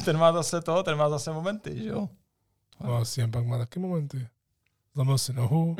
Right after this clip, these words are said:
Speaker 1: Mhm. Vyhrál titul dvakrát vlastně.
Speaker 2: Cesaro Cantare, jo?
Speaker 1: Mhm.
Speaker 2: Super promo s M J F M. Hele, je, takhle, pořadí si tam klidně nechte.
Speaker 1: Jo, to je
Speaker 2: Je to
Speaker 1: pravda.
Speaker 2: úplně jedno, mě,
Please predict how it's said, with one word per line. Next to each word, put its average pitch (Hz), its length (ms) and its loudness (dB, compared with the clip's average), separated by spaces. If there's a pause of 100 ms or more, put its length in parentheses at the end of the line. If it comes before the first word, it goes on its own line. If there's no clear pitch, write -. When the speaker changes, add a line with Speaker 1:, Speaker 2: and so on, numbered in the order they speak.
(180)
Speaker 1:
Mhm. 143 300 2 (640)
Vyhrál 131 320 6
titul 143 300 -8
dvakrát 135 420 -2
vlastně. 135 220 -2
Speaker 2:
Cesaro 139 300 4
Cantare, 151 680 0 (680)
jo? 160 180 0 (320)
Speaker 1:
Mhm. 123 160 4
Speaker 2:
Super 156 300 2
promo 143 280 2
s - 80 -2
M 135 120 0
J 139 160 0
F - 120 -4
M. 165 240 0 (920)
Hele, 156 300 6 (240)
je, 135 200 -2 (240)
takhle, 156 320 2
pořadí 170 440 0
si 180 120 -2
tam 180 180 0
klidně 170 200 -2
nechte. 135 440 -4
Speaker 1:
Jo, 120 220 -4
to - 60 -4
je 131 60 4
Speaker 2:
Je 135 60 6
to 151 60 2
Speaker 1:
pravda. 151 200 6
Speaker 2:
úplně 160 180 2
jedno, 139 400 0
mě, 147 340 -2